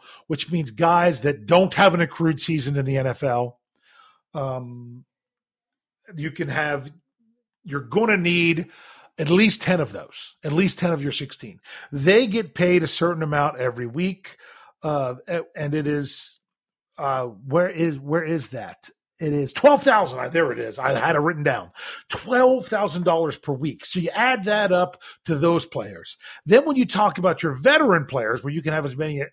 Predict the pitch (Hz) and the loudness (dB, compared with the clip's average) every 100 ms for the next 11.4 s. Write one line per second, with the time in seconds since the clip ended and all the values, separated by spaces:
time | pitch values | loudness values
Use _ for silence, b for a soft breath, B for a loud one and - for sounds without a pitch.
0 | - 147 143 120 170 302 339 214 156 139 | -8 -4 -4 -2 0 2 0 -2 -2 -2
1 | 120 123 - b b - - 220 220 165 | -4 -6 -10 b b -6 -2 -2 0 -4
2 | 110 120 101 92 123 - - _ _ _ | -2 -4 -4 -8 -14 -14 -14 _ _ _
3 | _ _ _ - 156 175 165 156 214 277 | _ _ _ -4 2 4 4 4 2 2
4 | 311 302 262 196 190 185 185 160 135 - | 2 2 2 2 2 0 -4 -8 -10 -12
5 | - _ _ _ - 165 143 170 165 175 | -18 _ _ _ -10 -4 0 0 -2 -4
6 | 151 151 147 156 123 143 139 135 - 131 | -6 -6 -2 -2 0 0 0 -4 -6 -6
7 | 127 127 135 147 147 - 131 117 120 - | -4 -6 -4 -4 -4 -4 -4 -4 -10 -10
8 | 131 117 131 123 - 98 _ _ _ _ | -8 -8 -10 -16 -16 -20 _ _ _ _
9 | _ b b - 165 - 175 190 214 190 | _ b b -6 -4 -4 -2 -2 0 0
10 | 202 190 196 165 175 180 - 185 190 156 | -2 -2 -10 -10 -6 -6 -6 -4 -2 -2
11 | 127 - - | -4 -8 -12